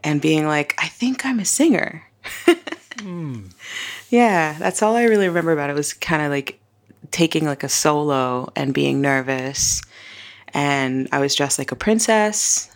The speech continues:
Speaker 1: I remember, and I remember people really liked it. And I
Speaker 2: Mm.
Speaker 1: kinda caught the bug that, wow, being on stage is really scary at first, but then you can, like, share this thing that people love.
Speaker 2: Yeah.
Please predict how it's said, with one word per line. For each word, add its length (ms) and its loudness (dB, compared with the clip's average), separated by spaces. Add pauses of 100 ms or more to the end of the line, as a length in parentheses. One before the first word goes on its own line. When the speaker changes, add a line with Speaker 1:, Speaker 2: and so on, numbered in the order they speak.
Speaker 1:
I 80 -2
remember, 400 4
and 260 2
I 100 0
remember 560 0 (600)
people 340 -6
really 300 -2
liked 340 -6
it. 280 -4 (400)
And 160 0
I 100 2
Speaker 2:
Mm. 60 -6
Speaker 1:
kinda 240 -6
caught 340 -4
the 100 -4
bug 440 -4 (600)
that, 320 -4
wow, 200 0
being 240 0
on 100 -4
stage 300 2
is 120 -2
really 280 0
scary 400 2
at 100 -4
first, 320 -4
but 140 -6
then 240 -2
you 160 -4
can, 340 -4
like, 340 -8
share 380 -2
this 200 -6
thing 340 -4
that 160 -8 (240)
people 360 -4
love. 420 -6 (680)
Speaker 2:
Yeah. 360 -12